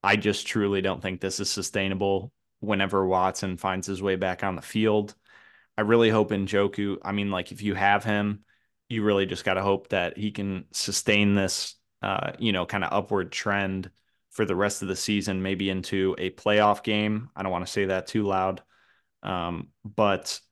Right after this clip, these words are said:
I just think it's such a sell high if he can sustain, like, a decent amount of production, you know, going into the beginning of the off season.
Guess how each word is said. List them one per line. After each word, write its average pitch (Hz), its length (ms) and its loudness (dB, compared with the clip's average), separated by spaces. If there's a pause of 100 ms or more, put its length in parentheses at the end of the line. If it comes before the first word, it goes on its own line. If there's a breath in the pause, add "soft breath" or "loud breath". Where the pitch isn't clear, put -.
(680)
I 104 140 4
just 101 240 0
think 101 240 0
it's 101 240 -4
such - 260 0
a 98 60 -4
sell 95 360 -2
high 95 480 0 (520)
if 110 140 0
he 113 100 0
can 104 240 0
sustain, 98 560 -2
like, 95 200 -4
a 101 40 -2
decent 104 380 -2
amount 95 180 -2
of 92 80 -8
production, 98 600 -4 (340 soft breath)
you 113 120 0
know, 95 140 2
going 98 300 2
into 95 640 -2 (260)
the 107 160 -2
beginning 101 400 0
of 92 120 -4
the 73 80 -2
off 90 320 2
season. 95 520 -6